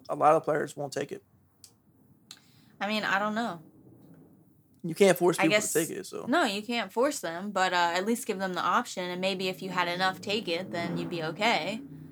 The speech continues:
Speaker 1: Yeah, I
Speaker 2: You
Speaker 1: mean,
Speaker 2: wouldn't
Speaker 1: I wonder what's gonna, I really do wonder what's gonna happen. I'm, I'm curious to see if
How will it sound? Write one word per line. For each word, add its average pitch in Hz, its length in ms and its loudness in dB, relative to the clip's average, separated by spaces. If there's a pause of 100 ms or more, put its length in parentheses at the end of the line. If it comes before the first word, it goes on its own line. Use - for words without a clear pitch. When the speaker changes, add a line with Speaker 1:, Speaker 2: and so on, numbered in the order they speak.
(400)
Speaker 1:
Yeah, 226 280 12
I 160 120 10
Speaker 2:
You 190 40 8
Speaker 1:
mean, 196 220 10
Speaker 2:
wouldn't - 280 0 (520)
Speaker 1:
I 180 60 10
wonder 240 260 8
what's 208 200 6
gonna, 180 120 4
I 151 140 10
really 190 220 12
do 185 120 10
wonder 170 200 8
what's 156 140 2
gonna 156 120 2
happen. 156 240 4
I'm, 139 180 0
I'm 143 520 -2
curious 156 320 4
to 135 80 -2
see 151 240 2
if 139 120 4